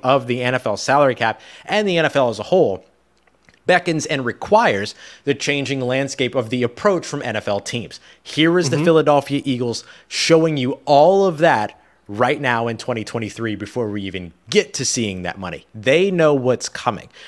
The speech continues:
Speaker 1: And so I love this for the Philadelphia Eagles. Let me ask you this, 'cause here's one of the questions that I wanted to pose. How does this impact a team like the Philadelphia Eagles in terms of their team building approach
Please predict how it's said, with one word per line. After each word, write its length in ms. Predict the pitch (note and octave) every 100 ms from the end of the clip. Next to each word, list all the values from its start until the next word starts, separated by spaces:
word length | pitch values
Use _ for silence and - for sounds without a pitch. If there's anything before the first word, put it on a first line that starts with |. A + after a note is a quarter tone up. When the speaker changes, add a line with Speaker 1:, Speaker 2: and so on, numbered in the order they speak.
| -
Speaker 1:
And 120 | B2 A#2+
so 100 | C3
I 120 | B2+
love 540 | A2+ A2 C3+ E3+ D3
this 180 | C3+ A2
for 80 | A2
the 60 |
Philadelphia 420 | G2 G2 F#2 - G2+
Eagles. 240 | F2 -
Let 80 | G3
me 100 | C4+
ask 280 | B3 G3 -
you 100 | C#3+
this, 300 | A#2+ G#2 -
'cause 140 | A2
here's 140 | D#3 E3+
one 80 | F3+
of 60 |
the 40 | C3
questions 360 | C#3 C3+ A#2+
that 80 | A#2
I 60 | G#2
wanted 220 | G2 F#2+
to 40 | F2
pose. 300 | F#2+ - - - - - _
How 300 | - G3+ C4
does 220 | B3 -
this 340 | D#3 E3 - - -
impact 600 | F#3 G3+ - C#3 A#2 -
a 100 | C3+
team 440 | A2 - C3+ A#2 A2
like 280 | A#2 E3+ -
the 80 |
Philadelphia 720 | F3+ E3 D3 C3 A#2+ - A2+ G2
Eagles 380 | A#2 A2+ G#2 G2+
in 80 |
terms 260 | G2+ A2+ G#2
of 60 | G#2
their 140 | G2+
team 420 | - - G3+ B3
building 320 | G3 D#3+ C3
approach 580 | A2 - - C#3+ F2+ -